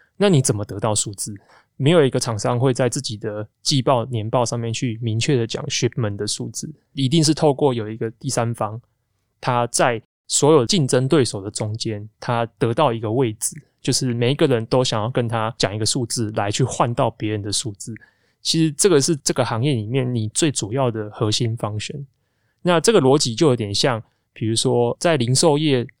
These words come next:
呃，所谓的市场调查或者产业调查这件事情也是非常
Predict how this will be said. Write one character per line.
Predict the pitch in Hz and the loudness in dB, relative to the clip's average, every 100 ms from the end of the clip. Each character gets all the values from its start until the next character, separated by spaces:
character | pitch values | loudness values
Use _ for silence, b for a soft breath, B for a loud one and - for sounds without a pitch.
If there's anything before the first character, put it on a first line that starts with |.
| _ | _
呃， | 120 117 | -8 0
所 | 127 | 2
谓 | 143 | 2
的 | |
市 | 131 190 | 2 2
场 | 135 110 | 0 0
调 | 160 131 | 2 0
查 | - 107 | 0 -4
或 | 123 | -2
者 | 135 | -2
产 | - 107 | -2 -2
业 | 127 | 0
调 | 143 | 0
查 | 113 107 | 0 -2
这 | 117 | -2
件 | 120 | -4
事 | 143 | -4
情 | 131 127 - | -6 -8 -6
也 | 113 | -4
是 | 131 | 0
非 | 151 131 | 0 0
常 | 113 | 0